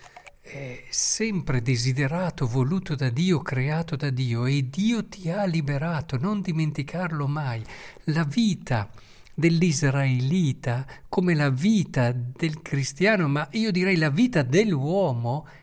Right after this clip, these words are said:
è sempre una vita che è fondata sulla gratitudine, sul rendersi conto che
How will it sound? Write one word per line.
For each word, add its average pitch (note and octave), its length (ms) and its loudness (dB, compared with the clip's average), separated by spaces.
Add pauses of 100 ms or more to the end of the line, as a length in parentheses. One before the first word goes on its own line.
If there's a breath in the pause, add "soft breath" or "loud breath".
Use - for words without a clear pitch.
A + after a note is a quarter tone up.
(100)
è D3+ 120 0
sempre G3+ 600 -2
una C#3 280 2
vita G3+ 680 -2
che D3+ 300 0
è D3 40 -2
fondata B2+ 1300 -4 (560 loud breath)
sulla D3+ 560 -2
gratitudine, C3+ 1160 -2 (440 loud breath)
sul - 300 0
rendersi C#3+ 720 2
conto G#3+ 720 -2
che G#3+ 520 0